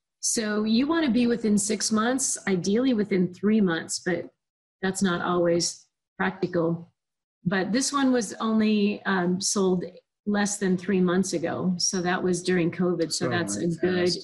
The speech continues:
Speaker 1: a good information. And then this is how many days it was on the market. And this tells you here, they started at two ninety-nine five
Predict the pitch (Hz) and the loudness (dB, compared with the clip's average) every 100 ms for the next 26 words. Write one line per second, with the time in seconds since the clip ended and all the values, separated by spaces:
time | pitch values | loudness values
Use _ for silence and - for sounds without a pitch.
0 | - - 196 214 220 214 202 214 220 208 | -8 -2 0 2 2 2 2 0 0 0
1 | 202 190 202 214 214 254 302 - 254 240 | 0 2 2 4 2 0 -2 -2 0 2
2 | 226 196 202 202 185 185 180 - 180 175 | 2 0 0 -2 0 -2 -2 0 2 2
3 | 170 170 - - _ _ _ _ _ _ | 0 -2 -6 -14 _ _ _ _ _ _
4 | _ _ _ _ _ _ - 180 180 180 | _ _ _ _ _ _ -4 0 2 0
5 | - 185 214 - 233 214 196 208 180 262 | -2 -2 -2 -2 -2 0 2 0 2 2
6 | 262 240 196 190 - 202 214 226 208 226 | 2 0 -2 -4 -4 -2 0 0 -2 -4
7 | - 190 185 - - 220 208 196 190 185 | -4 -2 -2 -4 0 2 4 4 4 2
8 | 180 180 - 196 196 196 196 | 2 0 -2 0 0 0 -4